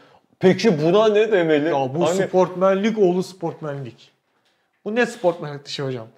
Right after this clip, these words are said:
Speaker 2: Şu an Mustafa Baki'nin gülüşü o iyi sportmenlikten yırttık gülüşü bak.
Speaker 1: O da
Speaker 2: Ben
Speaker 1: "Topa
Speaker 2: sana söyleyeyim.
Speaker 1: dokundum." diyor
Speaker 2: O da
Speaker 1: ama ya bu açıdan
Speaker 2: Ya hocam ne top mop bırak.
Speaker 1: bu açıdan sol eline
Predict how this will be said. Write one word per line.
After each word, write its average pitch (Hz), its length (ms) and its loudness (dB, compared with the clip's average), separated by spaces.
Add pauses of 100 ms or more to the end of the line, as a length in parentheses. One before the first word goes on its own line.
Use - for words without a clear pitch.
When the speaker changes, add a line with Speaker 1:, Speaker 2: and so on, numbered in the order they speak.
(260)
Speaker 2:
Şu 233 200 4
an 277 220 4
Mustafa 285 400 6
Baki'nin 285 500 6
gülüşü 269 480 4 (280)
o 247 100 6
iyi 262 220 6
sportmenlikten 247 840 2
yırttık 226 360 -2
gülüşü 175 320 -2
bak. 127 140 -6 (300)
Speaker 1:
O 214 120 4
da - 60 4
Speaker 2:
Ben 208 60 6
Speaker 1:
"Topa 214 120 6
Speaker 2:
sana 226 140 8
söyleyeyim. 311 200 8
Speaker 1:
dokundum." 220 380 6
diyor 202 180 8
Speaker 2:
O 269 60 10
da 233 160 10
Speaker 1:
ama - 240 0
ya 147 280 4
bu 233 180 4
açıdan 196 440 6
Speaker 2:
Ya 127 240 2
hocam 139 220 -8 (100)
ne 185 80 -8 (200)
top 170 220 -10
mop 170 280 -8
bırak. 160 240 -4
Speaker 1:
bu 269 180 10
açıdan 196 480 4 (200)
sol - 480 2
eline 220 460 4